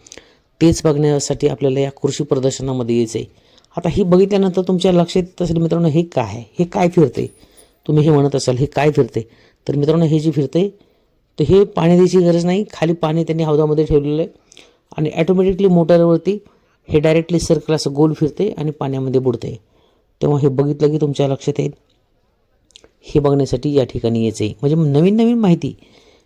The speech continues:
नवीन नवीन आपल्या कानावरती, नवीन नवीन आपल्या डोळ्याला जे जे बघायला मिळते आणि कानाला ऐकायला मिळते, ते जेव्हा आपण इथं आल्यानंतरच आपल्याला ते बघायला मिळते. हा सूर्यफूल बघा मित्रांनो, आणि इतकं जबरदस्त सूर्यफूल आलं आहे.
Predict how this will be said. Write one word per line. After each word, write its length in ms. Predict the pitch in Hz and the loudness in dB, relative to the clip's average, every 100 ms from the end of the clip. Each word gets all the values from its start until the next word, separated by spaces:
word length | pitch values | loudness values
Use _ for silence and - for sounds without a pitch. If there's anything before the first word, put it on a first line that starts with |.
| _ | _
नवीन 300 | 143 151 185 | 2 4 4
नवीन 280 | 202 208 214 | 4 4 2
आपल्या 260 | 220 170 175 | -2 -4 -2
कानावरती, 600 | 175 170 170 165 180 180 | 0 2 0 0 -2 0
नवीन 280 | 160 165 | 0 2
नवीन 180 | 170 165 | 2 2
आपल्या 200 | 160 156 | 0 0
डोळ्याला 380 | 147 143 143 151 - 143 | 2 2 2 0 -4 -4
जे 120 | 135 | -2
जे 80 | 131 | 0
बघायला 500 | 131 131 143 143 160 _ _ _ _ - | 0 0 0 0 -4 _ _ _ _ -2
मिळते 240 | 143 147 | 0 2
आणि 200 | 151 151 | 0 0
कानाला 380 | 143 143 143 143 | -2 -2 -2 -4
ऐकायला 340 | 139 135 147 | -4 -2 0
मिळते, 320 | 147 143 143 170 - _ _ _ - | 0 0 -2 -6 -8 _ _ _ 0
ते 160 | 147 - - | 2 0 -4
जेव्हा 160 | 135 139 | -2 -2
आपण 220 | 139 143 - _ _ _ _ - | -2 -4 -6 _ _ _ _ -8
इथं 320 | 135 110 180 | -6 -4 -2
आल्यानंतरच 500 | 156 151 151 143 151 | 0 2 0 -2 -4
आपल्याला 280 | 147 131 127 | -2 -2 0
ते 60 | |
बघायला 340 | 127 117 113 113 | 0 0 -2 -4
मिळते. 320 | 120 107 - _ _ _ _ | -8 -12 -16 _ _ _ _
हा 140 | - 160 | -8 -4
सूर्यफूल 440 | - 165 165 170 | 2 2 4 2
बघा 200 | 151 151 | 2 2
मित्रांनो, 420 | 147 143 139 151 165 _ _ _ _ _ _ _ _ _ _ - | 0 0 -2 -4 -8 _ _ _ _ _ _ _ _ _ _ -8
आणि 640 | 147 143 151 156 156 151 - | -2 0 0 -2 -2 -4 -8
इतकं 220 | 170 190 180 | -4 -4 0
जबरदस्त 580 | 156 123 180 190 - 202 | -2 2 0 0 0 -2
सूर्यफूल 500 | 196 185 180 180 175 | 2 0 0 0 2
आलं 160 | 160 | 2
आहे. 180 | 147 147 | 0 -2